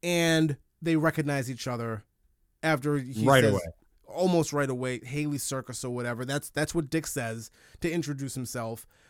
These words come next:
Speaker 1: like, "Haily Circus," and they embrace, and it's a moment, and it's cool. I have no, I have no problem with that. They sit down, they're drinking water, they're having a talk about all of the other circus people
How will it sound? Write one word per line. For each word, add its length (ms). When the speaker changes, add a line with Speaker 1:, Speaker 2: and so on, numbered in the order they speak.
Speaker 1:
like, 220
"Haily 280
Circus," 460
and 200
they 140
embrace, 520
and 180
it's 140
a 60
moment, 480
and 100
it's 160
cool. 560
I 100
have 240
no, 240
I 120
have 180
no 140
problem 400
with 160
that. 300
They 240
sit 320
down, 640
they're 220
drinking 580
water, 540
they're 260
having 340
a 40
talk 300
about 240
all 240
of 60
the 160
other 180
circus 400
people 560